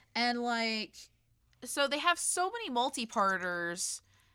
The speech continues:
where things happen, but it doesn't really tie into, like, any real overarching plot, um, that pu-,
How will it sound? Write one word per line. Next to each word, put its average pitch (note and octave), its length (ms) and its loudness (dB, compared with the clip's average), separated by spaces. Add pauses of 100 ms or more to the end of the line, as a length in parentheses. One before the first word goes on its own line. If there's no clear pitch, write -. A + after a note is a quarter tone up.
(140)
where A3 160 0
things E4 480 0
happen, A3 800 4
but G3+ 140 0
it F#3 80 -12
doesn't D#4+ 240 -2
really D4 180 -2
tie B3 280 6
into, A3+ 240 0
like, G#3 180 -4
any A3 220 -4
real G3+ 420 -2
overarching F3+ 760 -2
plot, G3+ 920 6 (560)
um, F3+ 340 6
that - 120 -6
pu-, A#3+ 180 0